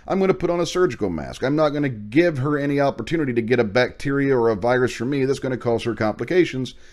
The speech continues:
Common sense, same thing with covid. All right, guys, let me know what you think about that to mask or not to mask question. Jump down there in the comments. Let me know what you think. Again, if you're watching us on YouTube, hit that like, hit that subscribe, hit that follow, hit us up on Twitter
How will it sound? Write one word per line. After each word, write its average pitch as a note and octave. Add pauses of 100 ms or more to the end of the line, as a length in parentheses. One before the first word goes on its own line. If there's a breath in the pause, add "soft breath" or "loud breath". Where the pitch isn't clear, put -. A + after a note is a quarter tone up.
(240 soft breath)
Common C3
sense, B2+ (180)
same A#2
thing G#2+
with G2
covid. B1+ (800)
All G3
right, D#3+
guys, D3+ (240 loud breath)
let G3+
me B3+
know B3
what A#3
you G3+
think G3+
about D#3
that C#3+
to C#3
mask C3
or B2
not A2
to -
mask C#3
question. D3+
Jump C#3
down D3
there C3+
in C3
the A#2+
comments. B2+
Let C3
me B2+
know B2+
what B2
you F#2+
think. B2+ (240 loud breath)
Again, D#3+
if C3+
you're C3+
watching C#3
us C3+
on B2+
YouTube, C#3
hit D#3+
that C3
like, C#3+
hit C#3
that A#2+
subscribe, C3+
hit C3
that A2+
follow, D3
hit E3
us D3+
up A#2+
on A#2+
Twitter F#3+